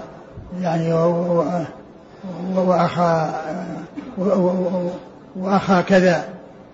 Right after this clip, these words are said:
وأخا كذا"، يعني، آه، كذا، يعني،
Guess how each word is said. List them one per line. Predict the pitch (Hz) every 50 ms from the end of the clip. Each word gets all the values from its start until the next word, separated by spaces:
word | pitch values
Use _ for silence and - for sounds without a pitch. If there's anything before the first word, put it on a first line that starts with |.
| - - - - - -
وأخا | 175 175 170 156 - 175 170
كذا"، | 165 - 190 185 180 175 165 165
يعني، | 170 175 156 170 170 170 170 170 170
آه، | 165 175 170 170 165 170 185 175 180
كذا، | 175 - 196 185 185 190
يعني، | 185 175 175 175 175 175 175 170 170